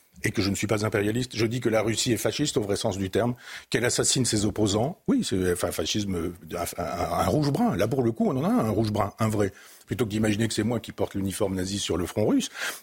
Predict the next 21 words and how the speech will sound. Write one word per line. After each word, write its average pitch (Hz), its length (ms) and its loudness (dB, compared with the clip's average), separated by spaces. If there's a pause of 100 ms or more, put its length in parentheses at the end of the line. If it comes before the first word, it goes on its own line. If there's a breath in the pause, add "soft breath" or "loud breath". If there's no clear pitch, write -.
euh, 87 140 2
j'aimerais 92 320 2
qu'on 92 140 -6
puisse 110 220 0
vraiment 107 220 2
voir 117 300 0
qui 165 320 -2
est 101 180 -2
Poutine 208 320 0
et 107 60 0
comment 113 200 0
il 110 60 -2
fonctionne. 180 320 0
Alors, 107 140 2
je 117 100 2
veux 151 140 2
bien 262 240 -2
qu'on 123 100 -4
nous 107 160 -2
explique, 127 440 -6
euh, 98 80 -2